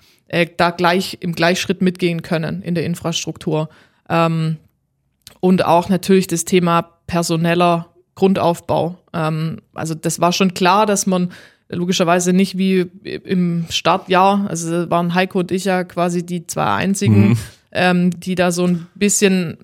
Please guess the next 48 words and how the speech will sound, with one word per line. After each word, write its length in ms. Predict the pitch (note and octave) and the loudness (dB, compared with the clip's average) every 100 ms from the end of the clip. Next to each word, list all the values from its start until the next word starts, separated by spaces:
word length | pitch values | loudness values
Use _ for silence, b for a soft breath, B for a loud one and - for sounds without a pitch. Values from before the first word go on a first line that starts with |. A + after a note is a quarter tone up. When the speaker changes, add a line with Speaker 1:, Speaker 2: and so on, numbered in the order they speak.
| - | -6
Speaker 1:
oder 200 | F3 F3 | 0 0
vor 200 | F3 F3+ | 2 2
allem 240 | F#3 F#3 F3+ | 2 2 2
hauptamtlich 600 | G#3+ G3 G#3 G#3 G#3 G3 | 2 2 0 2 0 0
an 80 | |
dem 140 | G3 F#3 | 0 0
ganzen 380 | F#3+ G3+ G3+ F#3 | 0 0 -2 0
Projekt 300 | G3 G3 G3 | 0 0 0
gearbeitet 540 | E3+ F#3+ G3 F#3+ F3+ | 0 2 2 0 0
haben. 260 | G3 G3 F#3 | 0 2 -2
Und 280 | D#3+ E3 F3 | -4 -6 0
heute 300 | E3+ F3+ F3+ | 0 0 -2
haben 160 | F3 | 0
wir 80 | F3 | 0
jetzt 200 | F3 - | -2 -2
einen 220 | F3 E3+ | -2 -4
Trainer- 240 | - F#3+ F#3 | -2 0 0
und 120 | F3+ | -2
Betreuerstab 800 | F3 - F#3 G3 - F3 F#3 - | -4 0 2 2 0 0 0 -2
und 260 | F3 F3 | -6 -4
auch 240 | - F3 F#3 | -4 -4 -2
ein 260 | F3 F3 B B B - | -2 -4 B B B 2
Team 220 | G#3+ G3+ | 4 4
drumherum 560 | - F#3 F#3 F3 G#3+ G#3 | 2 2 4 4 4 2
in 160 | F3+ | -2
den 140 | E3+ E3 | -4 -2
anderen, 480 | F#3 G3 F#3+ F#3 E3+ | -2 0 -2 -4 -4
ähm, 160 | F3 | -4
Abteilungen 560 | - - F#3 F3+ F3+ F3+ | -4 -2 0 2 0 0
des 160 | F3 | -2
V 140 | - F3 | -2 -4
F 100 | F3 | -2
B 80 | F3+ | -4
Stuttgart, 460 | F3+ F3 F3 E3+ B B B _ | -6 -2 -2 -2 B B B _
ähm, 320 | E3 E3 E3+ E3 | -2 0 0 0
wo 140 | E3+ | 0
wir 240 | E3+ E3+ | 2 0
zwischen 300 | - F#3 - | -2 -4 -2
fünfzehn 340 | - G3+ - F3+ | 2 2 2 0
und 100 | F3 | 2
zwanzig 360 | F#3 G3 F#3 | 2 2 0
Personen 420 | - F3 G3+ G3+ F#3 | 0 2 2 2 2
sind, 240 | F#3 F3+ | 0 0
die 220 | F#3 F3 | -2 0
wirklich 480 | F#3 F#3+ F#3 - - | 0 0 -2 -4 -4
nur 300 | G3+ G3 A3 | 4 6 6
für 160 | G#3+ G3 | 4 2
uns, 480 | A3 A3+ A3+ - | 4 4 4 0